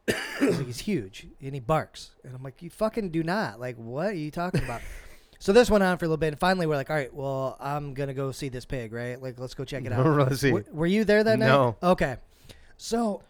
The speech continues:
Speaker 1: <clears throat> so this is where I learned about what he had going on in his backyard. Uh, so we go to his backyard, and his backyard's fenced in, and then sure as shit,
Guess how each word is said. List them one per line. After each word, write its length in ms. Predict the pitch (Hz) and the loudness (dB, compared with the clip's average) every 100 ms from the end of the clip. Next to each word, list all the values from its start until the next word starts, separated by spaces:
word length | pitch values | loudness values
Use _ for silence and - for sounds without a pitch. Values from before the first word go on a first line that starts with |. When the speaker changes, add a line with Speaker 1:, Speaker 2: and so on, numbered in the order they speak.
| - | -10
Speaker 1:
<clears throat> 960 | 226 247 185 131 _ _ _ _ _ - | -6 -6 -8 -14 _ _ _ _ _ -6
so 180 | - | 2
this 200 | 170 185 | 2 2
is 100 | 175 | 0
where 380 | 151 165 151 151 | 0 0 0 -2
I 120 | 156 151 | -4 -4
learned 520 | 156 190 160 139 135 | 0 0 0 -6 -10
about 480 | 147 147 139 135 - _ _ _ | -8 -4 -4 -4 -8 _ _ _
what 120 | 160 | 0
he 60 | 165 | 2
had 200 | 151 147 | 0 0
going 160 | 147 147 | -2 -2
on 200 | 139 135 | -4 -6
in 80 | |
his 120 | 131 120 | -10 -6
backyard. 540 | 139 127 143 151 117 - _ _ - - _ _ | -6 -4 -4 -2 -4 -12 _ _ -20 -20 _ _
Uh, 540 | 170 165 160 147 131 127 | 0 2 2 0 -2 -4
so 200 | - 185 | -2 0
we 380 | 151 160 151 143 | 0 0 -2 -2
go 280 | 170 190 220 | 4 6 6
to 100 | 214 | 2
his 120 | 170 | 0
backyard, 300 | 180 160 143 | 0 0 -6
and 40 | |
his 80 | 139 | -4
backyard's 480 | 170 180 175 165 - | -2 -2 -2 -2 -4
fenced 380 | 160 151 151 147 | -6 -6 -6 -6
in, 340 | 139 139 139 - _ _ _ _ _ - | -6 -8 -10 -16 _ _ _ _ _ -10
and 120 | 147 | -6
then 380 | 151 147 147 143 - - - | -4 -4 -6 -10 -14 -20 -14
sure 260 | - 165 | -4 0
as 100 | 190 | 0
shit, 300 | - 143 127 | 0 -4 -4